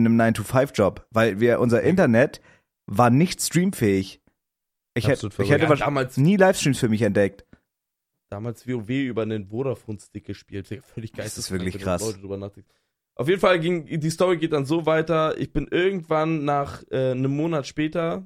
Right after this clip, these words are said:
Speaker 3: als ich dann das erste Mal neben gesehen hatte, bin ich nochmal über seinen Kanal gestolpert. Ich war damals schon krasser Fan von so, von so Unge und, und dieser ganzen Mi-, alten Minecraft-Bubble, so diese alten Projekte, auch Minecraft Hero und was es so gab, hab ich alles dermaßen abgefeiert und auch, äh,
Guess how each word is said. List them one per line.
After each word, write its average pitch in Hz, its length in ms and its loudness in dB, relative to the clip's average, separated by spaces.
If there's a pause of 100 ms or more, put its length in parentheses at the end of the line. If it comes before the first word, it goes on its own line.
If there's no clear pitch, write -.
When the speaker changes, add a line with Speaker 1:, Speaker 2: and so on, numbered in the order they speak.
(140)
Speaker 3:
als - 200 -6
ich 110 60 -18
dann 113 180 -4
das 104 140 -8
erste - 260 -6
Mal 110 160 -2
neben 110 180 -4 (120)
gesehen 113 280 -10
hatte, 127 160 -10 (300)
bin 123 80 -8
ich 117 60 -6
nochmal 147 240 0
über 123 140 0
seinen 120 160 -4
Kanal 120 320 -2
gestolpert. 120 520 -4
Ich - 140 -10
war 117 120 2
damals 113 400 -2
schon - 200 -10
krasser 113 340 -6
Fan 117 320 -6
von 104 220 -12
so, 95 240 -8 (480)
von 113 100 -4
so 113 80 -4
Unge 127 600 2
und, 98 420 0
und 95 320 -6
dieser 117 160 -2
ganzen 147 320 -4
Mi-, 135 240 0
alten 139 240 2
Minecraft-Bubble, 123 680 -2
so 107 180 -2
diese 98 220 -4
alten 113 400 -2
Projekte, 131 500 -2
auch 92 120 -4
Minecraft 110 400 -6 (100)
Hero 127 380 0
und 87 80 -4
was 95 180 -6
es 104 100 -20
so 104 100 -12
gab, 101 340 -4 (480)
hab 135 100 0
ich - 160 0
alles 135 320 0
dermaßen 139 580 2
abgefeiert 104 680 -2
und 92 100 -6
auch, 95 320 -2
äh, 95 380 -2